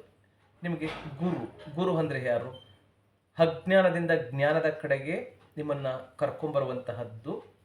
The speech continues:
ಗುರು. ಅಂತಹ ಒಂದು ನಾಯಕತ್ವ ಗುಣ, ನೀವು ಕೂಡ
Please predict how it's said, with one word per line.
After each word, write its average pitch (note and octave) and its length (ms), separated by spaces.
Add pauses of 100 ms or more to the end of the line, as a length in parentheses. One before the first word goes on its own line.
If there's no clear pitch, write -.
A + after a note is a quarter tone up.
(100)
ಗುರು. - 400 (220)
ಅಂತಹ G3+ 800 (100)
ಒಂದು C3 420 (360)
ನಾಯಕತ್ವ C#3 680
ಗುಣ, A#2 180 (640)
ನೀವು F#3+ 240
ಕೂಡ C#3 220